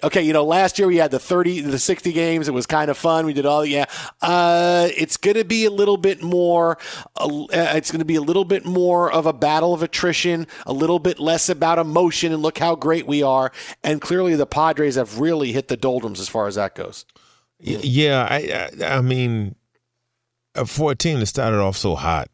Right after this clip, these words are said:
Speaker 2: and, you know, they gave the Dodgers fits early on in their series. Um, and now, uh, they're just a shell of themselves. And once you start getting shaky on the mound, everything tends to,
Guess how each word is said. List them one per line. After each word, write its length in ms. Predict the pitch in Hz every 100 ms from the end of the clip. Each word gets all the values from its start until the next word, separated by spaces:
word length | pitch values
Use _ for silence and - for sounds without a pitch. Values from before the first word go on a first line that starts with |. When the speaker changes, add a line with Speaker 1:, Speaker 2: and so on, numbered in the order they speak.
| _
Speaker 2:
and, 460 | - 82 71 71 58 -
you 60 |
know, 140 | 92 82
they 140 | 113
gave 240 | 123 110
the 80 | 87
Dodgers 400 | 82 92 87 76
fits 500 | - - - 101 -
early 300 | 92 95 87
on 220 | 85 85 82
in 120 | 82
their 120 | 80
series. 540 | - 95 82 78 73 - _ _ _ _ _ _ -
Um, 580 | 107 98 95 90 80 - _ _ -
and 220 | 107 90
now, 340 | 104 147 170
uh, 120 | 90 104
they're 140 | 107
just 260 | 107 107 107
a 40 |
shell 300 | - 143 233
of 80 | 123
themselves. 640 | 85 80 82 65 - - _ _ -
And 280 | 110 101
once 280 | 123 170 -
you 100 | 165
start 280 | 151 151 143
getting 260 | 131 104 101
shaky 420 | - 127 120 120
on 140 | 107
the 60 | 98
mound, 580 | 92 98 101 104 104 113
everything 680 | 107 107 98 101 98 95 92 -
tends 360 | 107 92 87 -
to, 320 | 92 82 76